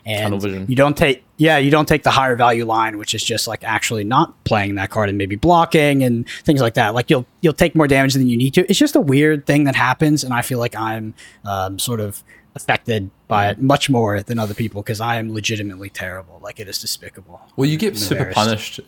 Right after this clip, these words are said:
Speaker 2: with a deck like Icelander for doing that as well, if that's what you're picking up for ProQuest as well. You know, if you picked up maybe something like Briar back post, you know, haven't played it since P T two or s-,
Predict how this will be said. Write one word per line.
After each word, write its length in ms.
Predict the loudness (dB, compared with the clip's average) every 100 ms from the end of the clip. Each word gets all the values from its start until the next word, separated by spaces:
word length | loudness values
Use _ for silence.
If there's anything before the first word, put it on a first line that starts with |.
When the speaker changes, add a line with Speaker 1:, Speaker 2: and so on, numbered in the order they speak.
| -10
Speaker 2:
with 120 | -6
a 40 | -2
deck 160 | 0
like 100 | 0 0
Icelander 440 | -2 0 -4 -4
for 100 | -6
doing 200 | -6 -4
that 120 | -4
as 100 | -4
well, 160 | -4 -4
if 100 | -6
that's 200 | -10 -10
what 120 | -10
you're 100 | -10
picking 260 | -10 -10 -10
up 100 | -10
for 80 | -8
ProQuest 440 | -6 -6 -8 -8
as 60 | -4
well. 100 | 0
You 60 |
know, 80 | 0
if 100 | 0
you 60 | -2
picked 240 | -2 4
up 220 | 2 2 -18 -20 -10 -4
maybe 160 | -2
something 160 | -2 -4
like 120 | 0
Briar 360 | 2 4 2 0
back 360 | -2 -4 -12 _ _ _ _ -4
post, 240 | -2 0
you 40 | 0
know, 40 |
haven't 140 | -2 0
played 160 | -2
it 60 | -2
since 180 | -8 -10
P 220 | -8 -6
T 120 | -8
two 240 | -4 -2
or 180 | -2 -4
s-, 360 | -8 -8 -8